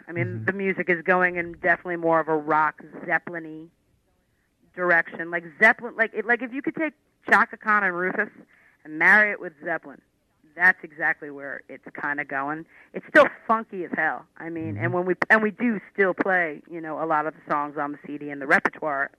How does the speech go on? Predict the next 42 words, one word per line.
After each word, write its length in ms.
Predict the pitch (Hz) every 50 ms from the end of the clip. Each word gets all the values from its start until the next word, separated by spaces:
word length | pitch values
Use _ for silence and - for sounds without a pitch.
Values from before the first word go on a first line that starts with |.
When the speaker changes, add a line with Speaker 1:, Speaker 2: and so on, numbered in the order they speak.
| _
Speaker 1:
you 80 | - 156
know, 140 | 143 143 143
live. 420 | 143 165 175 185 175 156 147 139 _ - _ _ _ _ _ _ _ _ _ _ _ _ _ _ _ _ _ _ _ _ _ _ _ _ _ _ _ _ _ 180 -
But 160 | 196 202 196
it's 100 | 190 - _ -
definitely 340 | - - - - 214 180 160 -
starting 260 | - 170 160 147 -
to 60 | -
rock 260 | - - 143 143 - - -
a 40 | 98
lot 220 | 90 104 104 -
more. 240 | 98 120 131 156 165 -
We 160 | 180 208 214
do 220 | 190 202 190 180 -
a 100 | - 165 147 - - - - -
sick 320 | - 175 170 - _ - - _ - -
cover 340 | - 160 160 151 160 156 147
of 180 | 143 143 147
Trampled 460 | - - - 156 151 143 - 156 147 151
Underfoot. 520 | 143 143 135 143 139 - 135 131 131 - _ _ _ _ _ _ _ -
Speaker 2:
Oh, 420 | - 107 110 117 123 120 101 95
okay. 320 | 107 123 - 127 113 120 123 _ - 202
Speaker 1:
We 120 | 196 202 196
kinda 340 | - - 196 180 180 180 180
make 340 | 180 175 170 170 165 -
it, 160 | 180 170 165 -
and 260 | - 165 165 165 165 -
this 140 | 170 190 185 -
was 100 | 196 185 165 175
at 100 | 170 -
the 100 | - 156
recommendation 760 | 160 151 - - 160 156 156 160 156 160 156 - - 156 151
of 200 | 147 147 143 139 _ _ _ -
our, 320 | 147 147 147 147 143 - - _ -
our 160 | 143 147 147
new 180 | 151 156 151 143
guitarist, 480 | 151 143 - - 147 147 143 143 - _
whose 160 | - 147 135 -
name 240 | - 147 147 143 - -
is 200 | - 143 143 139 - -
Al 120 | - 139 143 147 - -
Shiva, 280 | - - 175 156 147